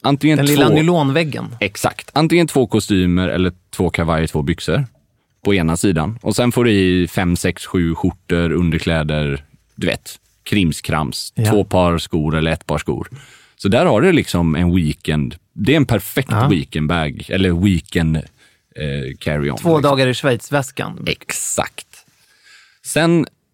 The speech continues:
Speaker 1: i en vanligt, liksom, incheckat bagage, där dundrar jag ju i, liksom, resten. Så där var det väl,
Speaker 2: Där
Speaker 1: ja,
Speaker 2: hade du då
Speaker 1: tio,
Speaker 2: tolv
Speaker 1: ja,
Speaker 2: eller
Speaker 1: tolv.
Speaker 2: elva kavajer. Jag
Speaker 1: Ja,
Speaker 2: gissar
Speaker 1: men
Speaker 2: att du
Speaker 1: typ.
Speaker 2: reste igen också.
Speaker 1: Exakt, så var det ju. Ja, för, precis. Det stämmer.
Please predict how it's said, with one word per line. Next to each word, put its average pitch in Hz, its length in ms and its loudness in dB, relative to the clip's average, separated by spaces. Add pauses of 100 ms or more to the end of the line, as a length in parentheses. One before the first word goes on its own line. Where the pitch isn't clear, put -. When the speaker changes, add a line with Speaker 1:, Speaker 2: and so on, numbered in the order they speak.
(120)
Speaker 1:
i 107 360 4 (140)
en 98 160 4
vanligt, 104 600 2
liksom, - 200 -10
incheckat 101 560 2
bagage, 76 380 -4 (120)
där 90 400 0
dundrar 78 460 0
jag 71 120 -2
ju 69 120 -2
i, 62 180 -2
liksom, 53 460 -6 (340)
resten. 80 560 -4 (120)
Så 107 120 -2
där 110 140 4
var 92 160 2
det 98 60 2
väl, 90 200 0 (260)
Speaker 2:
Där - 180 0
Speaker 1:
ja, 220 60 4
Speaker 2:
hade 185 140 4
du 165 40 6
då 147 120 8
Speaker 1:
tio, 98 260 4
Speaker 2:
tolv 131 200 2
Speaker 1:
ja, 151 80 4
Speaker 2:
eller 165 120 2
Speaker 1:
tolv. 160 220 4
Speaker 2:
elva 170 260 2
kavajer. 120 380 0
Jag 147 80 4
Speaker 1:
Ja, 170 40 6
Speaker 2:
gissar 160 100 4
Speaker 1:
men 165 80 6
Speaker 2:
att 165 60 0
du - 80 4
Speaker 1:
typ. 165 160 4
Speaker 2:
reste 123 200 -2
igen 110 220 0
också. 104 280 -10
Speaker 1:
Exakt, - 560 -2
så 120 220 0
var 80 160 0
det 50 60 -10
ju. 50 60 -10 (600)
Ja, 120 160 4
för, - 120 -4
precis. - 560 -2 (180)
Det 107 120 0
stämmer. 67 320 -4